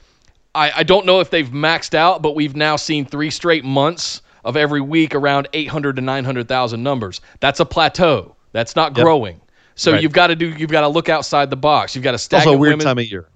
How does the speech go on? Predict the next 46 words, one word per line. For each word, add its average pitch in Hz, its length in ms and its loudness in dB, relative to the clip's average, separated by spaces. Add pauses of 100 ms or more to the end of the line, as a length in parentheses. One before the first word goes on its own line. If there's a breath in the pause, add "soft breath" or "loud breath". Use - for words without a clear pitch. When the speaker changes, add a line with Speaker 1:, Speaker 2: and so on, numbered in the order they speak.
Speaker 2:
Weird 135 180 0
time 131 160 2
of 131 80 2
year. 98 340 0
But 110 120 4
Speaker 1:
It 214 100 6
is. 185 340 2
Speaker 2:
yeah, 175 60 -12
Speaker 1:
You've 156 100 -10
got 156 140 0
Speaker 2:
I 131 40 -2
got 110 60 -2
it. 95 40 -2
Speaker 1:
baseball 170 380 2
playoffs 165 600 0
and 160 240 -2
football 139 400 -2
playoffs 135 440 0
and 117 80 -6
all 156 220 2
of 156 60 0
that 143 160 -2
stuff 147 200 0
happening. 131 540 -2 (420 soft breath)
I, 139 180 2
I 131 100 0
kinda 196 200 4
wanna 175 120 2
see 180 160 -6
what 160 320 -2
Q 185 260 -4
one 156 260 -2
of 135 100 -4
twenty 143 220 -4
twenty 156 260 -4
looks 127 260 -6
like 123 240 -2
with 113 180 -4
none 131 220 0
of 127 80 0
that 123 80 4
Speaker 2:
Exact- 113 160 4
Speaker 1:
stuff 123 160 -6
going 117 240 -2
on, 101 200 -2
right? 110 200 -8